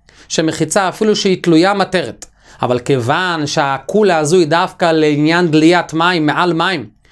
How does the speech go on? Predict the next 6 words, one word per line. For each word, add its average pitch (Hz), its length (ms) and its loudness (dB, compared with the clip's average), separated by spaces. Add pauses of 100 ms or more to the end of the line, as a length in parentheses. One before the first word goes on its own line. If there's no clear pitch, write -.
(240)
ולא 147 280 4
ביבשה, 151 640 -2 (400)
אז 104 80 -8
צריך 139 340 0
שהמחיצה 139 480 -2
תהיה 160 440 -2